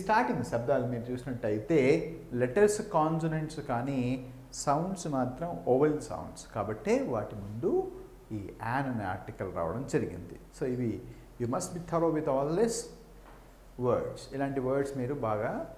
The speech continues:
బాగా ప్రాక్టీస్ చేయాలి. ఓకే, రైట్. So ఇప్పుడు usage of the ఏను మరియు యాన్ను కొన్ని సందర్భాల్లో రాస్తారు. ఆ సందర్భాలు ఏంటి, ఎక్కడెక్కడ వాడతారు అన్న విషయాలు మనం చూద్దాం ఒకసారి.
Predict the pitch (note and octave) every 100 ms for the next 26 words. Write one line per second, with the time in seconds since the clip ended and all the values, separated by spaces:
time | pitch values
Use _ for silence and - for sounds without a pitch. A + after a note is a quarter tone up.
0 | - - - - - G2+ F#2+ G#2 - -
1 | - A#2+ - F#2+ - G#2+ D2+ - - -
2 | - G2+ - - - - - - - -
3 | - - - - - B3 B3+ C4+ F#3+ F#3
4 | - - - - - - C#3 A#3+ C4+ C#4
5 | A3 C3 B2 C3+ - - C#3 - - -
6 | - - - - - - - - - -
7 | - - - - D#3+ G#3 C4 D4 E4+ -
8 | - E3+ F#3 F#3 - C3+ C#3+ F#3 F3 C#3
9 | D3+ - - C4+ C#4 B3+ B3 C4 F#3 F3
10 | E3+ C#3 A#2+ B2+ - D3+ B2 - B2+ D#3+
11 | F3 G3 D#3 E3 D3+ C3 B2+ C3 A2+ -
12 | F#3+ F3+ E3 C#3+ B2+ A#2+ B2 A2+ G#2 G2
13 | - G2 F#2 A2+ D3 C3+ A2 A2+ - A2
14 | -